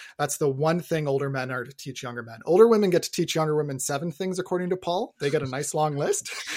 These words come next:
If you look at that list, I think it's in, uh, Titus chapter two. Older women teach younger women a bunch of things, including self-control and other stuff. But older men teach younger men self-control. So I'm trying to teach them this.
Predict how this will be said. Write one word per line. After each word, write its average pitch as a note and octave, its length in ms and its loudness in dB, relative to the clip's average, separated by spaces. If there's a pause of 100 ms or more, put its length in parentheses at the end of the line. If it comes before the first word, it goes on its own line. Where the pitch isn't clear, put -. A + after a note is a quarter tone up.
(160)
If D#3 140 2
you E3 80 4
look E3 100 6
at E3+ 60 -2
that D3+ 180 4
list, D3+ 220 -2
I D3 60 -2
think C#3+ 200 -6
it's C#3 160 -4
in, C#3 260 -6
uh, A#2+ 260 -6 (100)
Titus C#3 520 -2
chapter D3+ 380 0
two. F3+ 400 -2 (560)
Older A3+ 240 8
women A#3 180 6
teach - 280 0
younger F#3 260 6
women F3 180 2
a D3 60 0
bunch D#3 260 -2
of C#3+ 100 -4
things, A#2 380 -16
including G3 420 -2
self-control C3 800 -6
and B2 100 -10
other B2+ 180 -6
stuff. - 560 -16
But A#2+ 200 -6 (180)
older E3 220 2
men E3 260 -2
teach - 300 -10
younger C3+ 220 -6
men C3 200 -8
self-control. B2+ 580 -10
So D#3 120 -2
I'm G#3+ 100 4
trying A#3 160 4
to F#3+ 80 2
teach - 260 -4
them B2 140 -12
this. - 260 -18